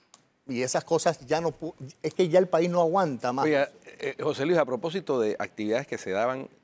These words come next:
Speaker 2: y que eran muy vistosas en La Chorrera y, y acabamos de terminar los carnavales, ¿qué pasó con los carnavales acuáticos de La Chorrera?
Speaker 1: Bueno, eran carnavales, de verdad, eran los mejores carnavales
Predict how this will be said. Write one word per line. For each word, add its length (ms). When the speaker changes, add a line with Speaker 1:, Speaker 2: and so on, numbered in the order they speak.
Speaker 2:
y 100
que 120
eran 160
muy 160
vistosas 420
en 60
La 100
Chorrera 480
y, 180
y 200
acabamos 400
de 40
terminar 260
los 80
carnavales, 380
¿qué 100
pasó 240
con 100
los 80
carnavales 400
acuáticos 560
de 60
La 100
Chorrera? 400
Speaker 1:
Bueno, 200
eran 180
carnavales, 680
de 120
verdad, 320
eran 220
los 220
mejores 640
carnavales 1000